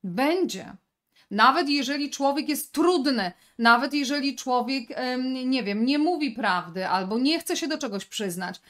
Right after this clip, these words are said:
nie mówi, że jest chory, że się źle czuje, nie chce iść na terapię, nie wiem.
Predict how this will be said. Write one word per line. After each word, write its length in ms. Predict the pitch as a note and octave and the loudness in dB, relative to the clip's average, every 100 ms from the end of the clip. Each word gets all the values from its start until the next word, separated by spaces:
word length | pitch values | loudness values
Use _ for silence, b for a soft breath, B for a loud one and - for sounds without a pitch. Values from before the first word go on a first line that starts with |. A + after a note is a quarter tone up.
| b - | b -2
nie 200 | A#3 C#4+ | 0 2
mówi, 300 | D#4 C#4 D4+ | 0 0 -2
że 140 | D#4+ | 0
jest 240 | D#4+ D4+ - | -2 -4 -2
chory, 360 | C#4 C4+ G3 | -2 0 -2
że 120 | F#3+ | -4
się 140 | A3+ C#4 | -6 -4
źle 180 | D4 D4+ | -6 -6
czuje, 340 | D#4+ A#3+ F#3 | -6 -4 -2
nie 240 | G#3+ C4+ | 0 0
chce 180 | C#4+ D#4+ | -2 -6
iść 160 | C#4 D4 | -6 -4
na 100 | C#4 | -4
terapię, 400 | C#4+ C#4 C4 A#3+ | 0 0 0 -4
nie 160 | F4+ | -4
wiem. 200 | C#4+ E3 | -4 -8